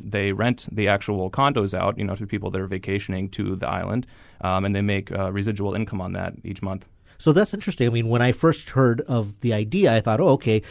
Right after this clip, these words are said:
Speaker 2: it's like GoFundMe where I can try to get all my <laughs> friends to help me buy a condo." But that's not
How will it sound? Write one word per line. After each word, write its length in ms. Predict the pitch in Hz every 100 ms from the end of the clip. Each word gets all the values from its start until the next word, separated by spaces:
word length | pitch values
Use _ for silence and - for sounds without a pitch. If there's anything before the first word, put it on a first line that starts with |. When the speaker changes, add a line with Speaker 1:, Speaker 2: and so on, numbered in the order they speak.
| -
Speaker 2:
it's 220 | 123 - 120
like 120 | 113
GoFundMe 680 | 135 147 151 151 139 123 117
where 200 | 110 113
I 80 |
can 160 | 113 123
try 160 | 110 120
to 80 |
get 140 | 117 117
all 100 | 127
my 140 | 123
<laughs> 80 | 110
friends 220 | 135 131
to 80 | -
help 180 | 151 151
me 80 | 123
buy 160 | 113
a 80 | 101
condo." 420 | - 156 127 107
But 120 | 101
that's 160 | 127 135
not 180 | 151